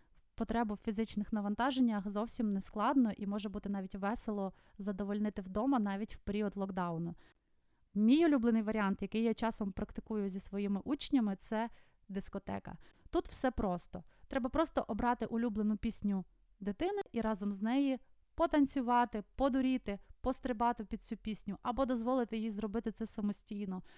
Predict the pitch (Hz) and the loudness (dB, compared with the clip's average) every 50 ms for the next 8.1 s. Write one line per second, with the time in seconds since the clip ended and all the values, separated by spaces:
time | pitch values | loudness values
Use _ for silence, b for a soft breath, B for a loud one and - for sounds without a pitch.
0 | B B B B B B 220 214 214 233 240 247 247 240 240 - - 269 294 - | B B B B B B -8 -2 0 2 4 6 6 4 4 2 0 0 0 0
1 | - 247 - 262 254 254 233 - - 226 233 254 277 277 254 233 - - 220 - | -2 0 2 2 4 4 2 -2 -2 -2 0 2 4 4 4 4 2 -2 -4 -2
2 | 247 254 220 226 226 220 220 214 214 208 208 202 b b b b b b b - | -2 -2 0 -2 -2 0 0 0 0 -2 -2 -4 b b b b b b b -8
3 | 208 240 233 220 214 233 247 - - 233 220 196 226 208 220 226 254 294 302 247 | -6 -6 -4 -2 0 0 0 0 0 -2 -2 -2 -2 -2 0 2 4 4 4 4
4 | 226 247 226 220 214 - - 262 240 233 214 202 214 226 233 233 - - 226 226 | 4 4 2 2 2 0 -2 -4 -2 -2 -2 -2 0 0 0 0 0 0 0 0
5 | 226 208 214 226 220 - 220 214 202 - 226 208 - 208 220 220 220 214 208 208 | 0 0 0 -2 0 0 0 -2 -2 -2 -6 -8 -4 -2 0 0 2 2 0 0
6 | - - - 226 269 320 320 269 - - 233 - - 220 220 214 202 214 196 214 | -2 -2 0 2 4 4 4 4 2 0 -4 -2 -2 -2 -2 -2 -2 -2 -2 -2
7 | 214 - 240 254 247 240 - - 208 - 226 190 214 - - 214 226 233 220 214 | -2 0 4 4 4 4 2 0 -4 -4 -4 -4 -4 -4 -4 -2 -2 0 0 -2
8 | 202 b | -4 b